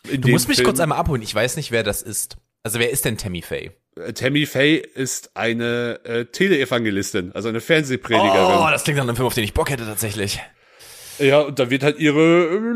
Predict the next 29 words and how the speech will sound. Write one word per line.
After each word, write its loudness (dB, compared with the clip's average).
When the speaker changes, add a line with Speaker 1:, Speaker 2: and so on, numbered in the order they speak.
Speaker 1:
Lebensgeschichte 0
nochmal 4
aufgearbeitet, 0
die -4
natürlich -4
auch -2
nicht, -6
äh, 2
an -4
Skandalen -4
mangelte, 0
um -8
es -8
mal -8
so -10
zu -12
Speaker 2:
Oh, -8
das -2
Speaker 1:
sagen. -4
Speaker 2:
klingt, -8
ey, -4
nach -10
einem -12
Film, -8
auf -10
den -10
ich -12
Bock -10
hatte. -10